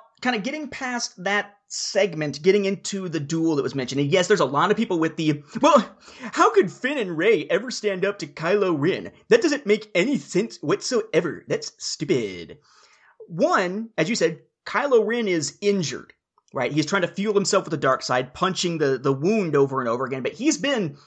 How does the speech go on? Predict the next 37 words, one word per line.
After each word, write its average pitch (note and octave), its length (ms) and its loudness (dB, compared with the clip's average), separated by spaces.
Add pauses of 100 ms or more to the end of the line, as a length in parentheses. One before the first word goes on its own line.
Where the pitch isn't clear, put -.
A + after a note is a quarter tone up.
(220)
pretty C#4+ 180 0
seriously A3+ 420 -2
injured, F#3+ 420 -2
and G3+ 180 -2
he's G3+ 120 -2
just G3 180 -4
gone F#3 260 0
through F#3 160 -6
that E3+ 240 0
moment E3 360 0
that - 60 -4
was - 120 -4
supposed E3+ 340 2
to F3+ 80 4
have D3 160 0
freed F#3+ 360 -2
him D#3+ 320 0
from D#3 260 0
his, C#3 460 0 (580)
his C#3 180 2
mental E3+ 320 4
<laughs> - 40 -12
issues F3+ 580 2 (360)
and D#3+ 380 0
apparently D#3+ 520 -2
didn't. C#3 560 -4 (380)
But G3+ 260 6
if G#3 120 0
you A3 80 0
actually A#3+ 500 -4 (220)
take C#4 240 -6
a C4 60 2
look A3+ 240 0
at A3+ 80 -2
the D3+ 60 -4
scene, F3 340 -2
one, B3 340 0